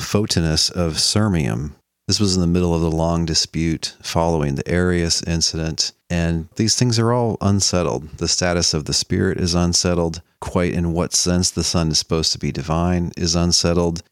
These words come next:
You still have people who don't think the Son is divine. They think he's a man, like we Unitarians think today. The small c Catholic stance here,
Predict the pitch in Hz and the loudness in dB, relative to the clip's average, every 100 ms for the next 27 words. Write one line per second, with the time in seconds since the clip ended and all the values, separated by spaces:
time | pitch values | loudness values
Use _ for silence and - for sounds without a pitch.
0 | _ - - 78 76 - 82 85 87 95 | _ -4 -2 -2 -2 -2 0 2 2 4
1 | 98 - 131 - - - - - - 69 | 2 2 0 0 0 0 -2 -6 -6 -6
2 | 57 55 71 78 - 76 65 67 - 78 | -6 -8 -10 -12 -10 -6 -4 -4 -2 0
3 | 76 67 87 110 95 67 71 80 80 82 | 0 2 4 4 4 0 -4 -4 -2 0
4 | 82 82 78 - 78 76 71 - - - | 0 2 0 0 -2 -2 -2 -2 -4 -2
5 | 78 87 90 69 - _ _ _ _ _ | 2 2 2 -2 -8 _ _ _ _ _
6 | _ _ _ _ _ _ _ 147 104 92 | _ _ _ _ _ _ _ -6 0 2
7 | - 113 123 123 - 104 - 101 101 87 | 2 2 2 2 2 2 2 0 2 0
8 | - - 117 131 117 - 71 73 78 | 2 2 2 2 0 0 0 0 -4